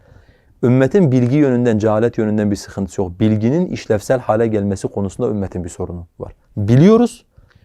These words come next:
fakat o bilgiden faydalanamıyoruz. O bilgi bizim hayatımızda yaptırıcı veya engelleyici bir bilgi haline, e, dönüşmüyor. Mesela biz Allah'ın burada zikredeceğimiz isimleri,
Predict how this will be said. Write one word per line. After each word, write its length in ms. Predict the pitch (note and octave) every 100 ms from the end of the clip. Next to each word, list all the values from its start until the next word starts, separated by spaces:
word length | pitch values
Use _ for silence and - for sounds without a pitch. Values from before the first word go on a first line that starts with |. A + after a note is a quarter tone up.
| -
fakat 260 | B2+ C3+
o 100 | D3+
bilgiden 360 | C3 A#2 A#2+ D#3
faydalanamıyoruz. 840 | C#3 G#2+ G2+ G2 G2 F2+ E2 - _ _ _ -
O 140 | C#3 C3
bilgi 280 | B2+ D#3
bizim 180 | B2+ C#3+
hayatımızda 580 | C3 A#2+ A2+ A#2+ A#2 C3+
yaptırıcı 640 | B2 A#2 - B2 B2 D#3
veya 160 | C#3+ C#3
engelleyici 680 | B2 A2+ A2 A2 A2 B2+ C3
bir 120 | A#2
bilgi 220 | G#2+ G#2+
haline, 460 | A2+ G#2+ G#2 A#2 B2 - _ _ _
e, 120 | - G#2
dönüşmüyor. 440 | G#2+ G2+ G2+ F#2 - _ -
Mesela 280 | C#3 C#3+ D3
biz 80 | D#3
Allah'ın 400 | C#3 C3 C#3+ C3+
burada 200 | C3 C#3
zikredeceğimiz 680 | C#3 C3 B2 A#2 B2 C3+ -
isimleri, 520 | - A2 G#2+ G#2